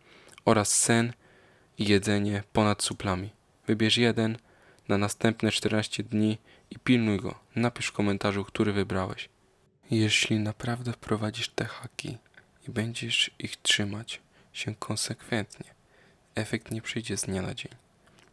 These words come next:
ale będzie wyraźny. Po dwóch tygodniach poczujesz lepszą energię i odrobinę większą siłę w najcięższych seriach. To małe zwycięstwo, ale ważne. Po czterech, sześciu tygodniach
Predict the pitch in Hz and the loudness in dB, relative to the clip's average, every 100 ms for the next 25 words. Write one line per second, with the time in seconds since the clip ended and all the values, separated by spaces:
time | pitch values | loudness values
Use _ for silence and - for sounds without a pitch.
0 | - 98 98 110 113 110 104 107 104 110 | -4 -2 -2 -4 -6 -6 -6 -6 -8 -10
1 | - - _ _ _ _ _ _ _ _ | -14 -18 _ _ _ _ _ _ _ _
2 | - 110 117 - - 120 101 95 80 - | -4 -2 -2 -4 -6 -2 -2 -2 -8 -10
3 | _ _ - - - - - 113 110 117 | _ _ -20 -20 -18 -12 -6 -6 -4 -4
4 | 117 - 120 110 104 92 - - - - | -4 -4 -4 -4 -4 -6 -8 -10 -12 -20
5 | - - - 110 110 - 107 120 127 117 | -20 -20 -8 -6 -4 -2 -2 -2 -2 -2
6 | 113 117 - 113 - - 101 104 107 - | -2 -2 -4 -4 -2 -2 -2 -4 -6 -10
7 | - - - _ 110 107 - - 117 120 | -20 -20 -20 _ -4 -4 -4 -4 -2 -2
8 | - - 113 - 107 107 - - _ _ | -2 -2 -2 -4 -6 -10 -14 -18 _ _
9 | _ - - - _ _ - 127 143 117 | _ -12 -12 -14 _ _ -2 0 0 0
10 | 104 104 98 - 107 - - 117 - - | -2 -2 -2 -2 -4 -6 -4 -4 -2 -2
11 | 113 117 113 95 - - - _ _ _ | 0 2 0 0 -2 -8 -12 _ _ _
12 | _ _ - - - - - 117 - - | _ _ -20 -20 -20 -16 -8 -4 -2 0
13 | 131 135 - - 120 - - - 117 101 | 0 0 2 2 2 -2 -6 -4 -2 -2
14 | 101 107 | -2 -8